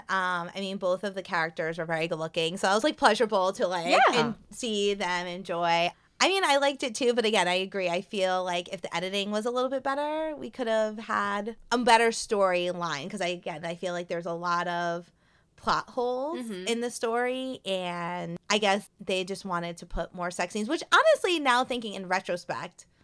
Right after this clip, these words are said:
Speaker 2: There
Speaker 1: I
Speaker 2: wasn't
Speaker 1: feel
Speaker 2: that
Speaker 1: like there
Speaker 2: many.
Speaker 1: wasn't that many. You really
Speaker 2: No.
Speaker 1: only had, I mean, with Laura and, uh, Massimo, you only had three.
Speaker 2: Yeah.
Speaker 1: Really, with them,
Speaker 2: Mm-hmm.
Speaker 1: Massimo had five, 'cause the other
Speaker 2: Yes.
Speaker 1: two were blowjobs, so.
Speaker 2: And I'm telling you,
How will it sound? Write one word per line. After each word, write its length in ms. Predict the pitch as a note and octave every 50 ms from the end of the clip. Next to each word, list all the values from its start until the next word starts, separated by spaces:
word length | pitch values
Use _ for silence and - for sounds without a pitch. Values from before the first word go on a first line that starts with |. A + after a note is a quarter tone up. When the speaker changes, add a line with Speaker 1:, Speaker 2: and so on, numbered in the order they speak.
| _ _ _
Speaker 2:
There 80 | F4+
Speaker 1:
I 100 | F4+ A#3+
Speaker 2:
wasn't 80 | C4 C4
Speaker 1:
feel 120 | F#4 F#4 G4
Speaker 2:
that 40 | G#4+ G#4+
Speaker 1:
like 80 | F#4+ G4
there 100 | G#4 A4
Speaker 2:
many. 40 | G#4 A#4
Speaker 1:
wasn't 180 | B4 C5 B4 A4+
that 140 | G4+ -
many. 220 | D#4 A4 G#4 A#3+ F#3
You 80 | G3
really 220 | G3+ B3+ D4 D4+ D#4+ C#4+
Speaker 2:
No. 20 | C4
Speaker 1:
only 260 | B3+ C4 B3+ B3+ B3
had, 440 | A#3+ B3 A3+ A3 G#3+ G#3 G#3 G#3 - _ _ _
I 100 | - B3+
mean, 540 | B3 A#3+ A#3 A3+ A3 A3 G#3+ G#3 G#3 G3+ G#3 - _ _
with 320 | - G3 G#3 G3+ G3 G3 -
Laura 720 | - G3 G3 F#3+ F3+ F3 F3+ F3 E3+ E3+ E3+ E3 E3+ E3 E3+ -
and, 560 | - E3 E3 E3 E3 E3 E3 E3 E3+ E3+ E3+ - -
uh, 260 | E3 D#3+ D#3+ E3 E3+
Massimo, 880 | E3+ F3 D#3+ E3+ F3 - - F3 E3+ D#3+ D#3 D#3 D3+ G2+ D#3 F3+ G3 - -
you 120 | F3+ F#3
only 200 | F3+ F3+ E3+ F3+
had 460 | F3+ F3 E3 E3+ D#3+ D#3+ E3 E3+ F#3 - _ _ _
three. 500 | G#3 G3+ F#3 C#3+ B2 C3 E3+ A3 A3+ - _
Speaker 2:
Yeah. 140 | A#3+ A3 B3+
Speaker 1:
Really, 360 | A#4+ D5 A4 A#3+ F#3 F3+ F#3
with 200 | F3+ F3 F#3 -
them, 420 | - F3+ F3 E3+ E3 E3 E3 E3+
Speaker 2:
Mm-hmm. 40 | E3+
Speaker 1:
Massimo 640 | F3+ F3+ F3+ F#3+ G3 F#3+ G#3+ F#3+ F3+ F3 E3+ E3 F3+
had 500 | F#3 F#3 D#3+ E3 E3 D#3+ D#3 E3 F3+ F#3
five, 600 | - A#3+ G#3 F#3+ E3 D#3 D3+ E3 F#3+ A3+ A3+ - _ _ _ _ _ _
'cause 140 | - G3 A#3+
the 80 | G#3+
other 160 | F#3+ E3 F3+ F3
Speaker 2:
Yes. 80 | F3
Speaker 1:
two 200 | - - D#3+ D#3
were 280 | E3+ E3 F3 - F3 E3+ - -
blowjobs, 480 | - E3 - - - - - - -
so. 440 | - - - - C#3 E2+ G2 - F#3+ F3 _ _ _ _ _ _
Speaker 2:
And 200 | - G#3 G#3 G#3 - -
I'm 140 | A3 G#3+ A3
telling 280 | G#3 G#3+ B3 C#4 G#3+
you, 240 | F3 D#3+ D#3+ E3 -